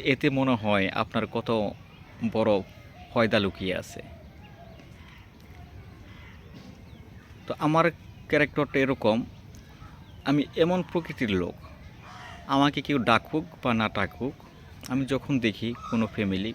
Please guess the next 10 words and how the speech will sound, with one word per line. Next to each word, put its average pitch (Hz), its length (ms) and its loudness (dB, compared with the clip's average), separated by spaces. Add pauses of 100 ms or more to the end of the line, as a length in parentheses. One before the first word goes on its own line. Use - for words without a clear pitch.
কোনো 107 180 -4 (100)
পরিবার, 98 380 -2 (320)
সেটা - 260 -6
আপন 113 320 0
হোক 107 220 -6
আর 104 160 -4
পর 101 220 -2
হোক, 101 180 -4 (640)
কষ্টে - 380 0
আছে, 90 260 -4